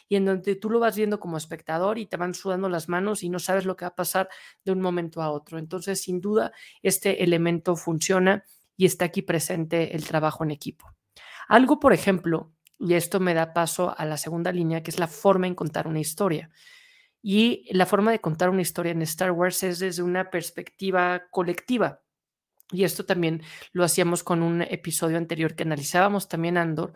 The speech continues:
en donde usualmente Star Wars se cuenta la historia desde una persona y cómo impacta esto en lo colectivo. Acá en Andor lo estamos viendo cómo lo colectivo hace que termine afectando en una sola persona. Pero a lo que voy con este punto es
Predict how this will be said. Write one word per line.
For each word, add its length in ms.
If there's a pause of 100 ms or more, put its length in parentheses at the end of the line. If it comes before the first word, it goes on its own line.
(280)
en 160
donde 240
usualmente 800
Star 300
Wars 240
se 100
cuenta 260
la 80
historia 380
desde 220
una 180
persona 480 (260)
y 140
cómo 220
impacta 360
esto 280
en 60
lo 120
colectivo. 720 (320)
Acá 280
en 120
Andor 240
lo 60
estamos 320
viendo 320 (260)
cómo 220
lo 120
colectivo 680
hace 220
que 120
termine 380
afectando 560 (240)
en 140
una 160
sola 280
persona. 440 (320)
Pero 320
a 80
lo 160
que 120
voy 160
con 200
este 220
punto 540 (100)
es 400